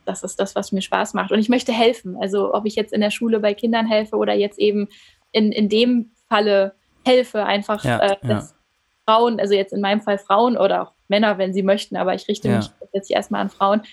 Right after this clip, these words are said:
Speaker 1: so
Speaker 2: Ja.
Speaker 1: aus ihrem vollen Potenzial zu kommen, weil es steckt, glaub ich, in jedem von uns und ich bin mir ziemlich sicher, dass ich das auch aus, ähm, mit der richtigen Motivation rauskitzeln kann.
Speaker 2: Ja, cool.
Speaker 1: Und, ähm,
Speaker 2: Sehr
Speaker 1: ja.
Speaker 2: schön, sehr schön.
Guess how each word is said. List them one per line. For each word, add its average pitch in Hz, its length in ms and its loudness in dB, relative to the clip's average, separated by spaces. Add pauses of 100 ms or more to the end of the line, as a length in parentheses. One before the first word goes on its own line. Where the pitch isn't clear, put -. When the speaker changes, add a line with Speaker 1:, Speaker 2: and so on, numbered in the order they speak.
(200)
Speaker 1:
so - 80 4
Speaker 2:
Ja. 135 80 4
Speaker 1:
aus 107 120 0
ihrem 208 180 -4
vollen 220 340 0
Potenzial 214 560 0
zu - 120 -16
kommen, 202 280 0
weil 196 140 2
es 196 100 -4
steckt, 226 220 -2
glaub 214 220 2
ich, - 60 -10
in 208 120 -2
jedem 220 240 2
von 196 160 -6
uns 202 280 -2
und 196 380 -4
ich - 160 -20
bin 208 100 0
mir 202 120 0
ziemlich 208 300 -2
sicher, 208 260 -2
dass 202 180 -6
ich - 80 -20
das - 300 -8 (480)
auch 208 220 2
aus, 208 480 -2
ähm, 208 500 -2 (200)
mit 226 140 -2
der 214 100 2
richtigen 226 280 -2
Motivation 226 640 0
rauskitzeln 214 560 -2
kann. 156 220 0
Speaker 2:
Ja, 110 340 -2 (300)
cool. 117 80 2
Speaker 1:
Und, 101 200 -2 (300)
ähm, 196 480 -4
Speaker 2:
Sehr - 200 -2
Speaker 1:
ja. - 40 0
Speaker 2:
schön, 101 440 -6
sehr 113 200 -4
schön. 101 380 -6